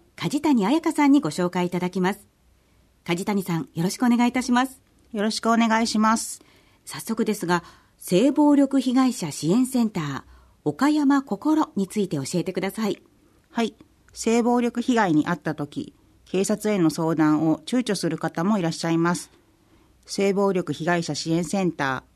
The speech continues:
Speaker 2: ー、岡山こころでは、専門の相談員が性暴力の被害に遭われた方や、そのご家族の相談を受け、必要に応じて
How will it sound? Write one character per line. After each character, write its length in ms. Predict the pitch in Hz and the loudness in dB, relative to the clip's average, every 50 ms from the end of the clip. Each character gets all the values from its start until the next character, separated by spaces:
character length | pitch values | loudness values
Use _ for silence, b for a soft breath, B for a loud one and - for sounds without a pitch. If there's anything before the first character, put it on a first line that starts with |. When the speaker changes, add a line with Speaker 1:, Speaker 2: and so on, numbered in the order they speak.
| _ - | _ -12
Speaker 2:
ー、 40 | |
岡 180 | 160 - 175 180 | -6 -4 -2 0
山 260 | 180 175 175 175 170 | 0 0 0 -2 -2
こ 100 | - 170 | -4 -8
こ 160 | 170 - 170 156 | -6 -4 -4 -4
ろ 200 | 147 139 - - _ _ _ | -4 -4 -6 -12 _ _ _
で 120 | - 175 | 0 0
は、 200 | 165 156 135 - _ _ _ _ _ _ _ _ | 2 0 0 -4 _ _ _ _ _ _ _ _
専 320 | - - 214 233 240 240 | -6 -2 2 4 6 6
門 220 | 240 240 240 233 | 6 6 4 4
の 80 | 233 233 | 4 2
相 240 | - 240 226 220 208 | 2 2 0 2 2
談 300 | 226 233 226 214 196 156 | 2 2 2 2 2 4
員 120 | 156 156 | 4 4
が 200 | 143 147 143 - _ _ _ | 2 0 -2 -4 _ _ _
性 300 | - - 202 196 196 185 | -6 -2 0 2 2 2
暴 200 | 190 196 190 170 | 2 0 2 0
力 220 | 156 147 - 151 | 0 -2 -2 -2
の 80 | 143 147 | -2 -2
被 160 | 147 190 185 | -2 -2 -2
害 160 | 175 160 147 | 0 0 0
に 140 | 139 139 - - | 0 -2 -4 -4
遭 120 | 160 160 | -2 -2
わ 80 | 190 208 | 0 0
れ 100 | 196 185 | -2 -4
た 120 | - 151 | -6 -8
方 260 | - 156 151 - 175 | -8 -8 -6 -4 -4
や、 180 | 160 139 - - b b b b b b | -4 -4 -6 -10 b b b b b b
そ 140 | - - 165 | -6 -2 -2
の 80 | 180 | 0
ご 120 | 151 160 156 | 0 -2 0
家 120 | - - | 0 0
族 240 | - 254 - - 165 | 0 0 -2 2 2
の 100 | 156 147 | 2 2
相 240 | 147 - 170 170 156 | 2 0 -2 0 0
談 240 | 175 170 170 170 | 2 2 2 2
を 40 | 180 | 2
受 240 | 180 - - 147 143 | 0 -2 -4 -4 -4
け、 60 | - b b b b b b b b b | -6 b b b b b b b b b
必 240 | - - - - 185 | -20 -18 -8 -2 0
要 160 | 202 196 196 | 2 2 2
に 140 | 202 190 196 | 2 0 0
応 100 | 185 185 | -2 -2
じ 140 | 175 180 175 | -4 -6 -4
て 240 | - 185 180 180 | -2 -2 -2 -2